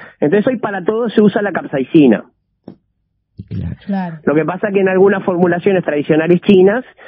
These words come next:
Speaker 1: no entra la capsaicina, por más que ellos Chile consumen mucho, este, entonces usan piperín, pe-, pimienta. Pero el, el tema de la capsaicina la desplazó completamente porque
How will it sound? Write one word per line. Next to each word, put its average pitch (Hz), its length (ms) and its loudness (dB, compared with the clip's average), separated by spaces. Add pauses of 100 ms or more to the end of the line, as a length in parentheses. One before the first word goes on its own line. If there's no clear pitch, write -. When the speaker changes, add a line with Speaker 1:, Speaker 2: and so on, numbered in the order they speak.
(300)
Speaker 1:
no 147 180 4
entra 170 260 -2
la 170 100 -6
capsaicina, 175 680 2
por 127 240 -2
más 127 160 -2
que 147 80 -2
ellos 135 200 -2
Chile 143 280 4
consumen 147 400 2
mucho, 170 420 2 (800)
este, 135 520 -2
entonces 156 360 0
usan 143 580 2 (100)
piperín, 131 460 4 (100)
pe-, 131 240 2
pimienta. 139 460 0 (480)
Pero 143 380 0
el, 135 460 6 (300)
el 117 580 4
tema 156 220 2
de 165 60 -2
la 156 120 -2
capsaicina 156 640 2
la 175 140 0
desplazó 139 560 -2
completamente 165 640 -2
porque 131 380 -2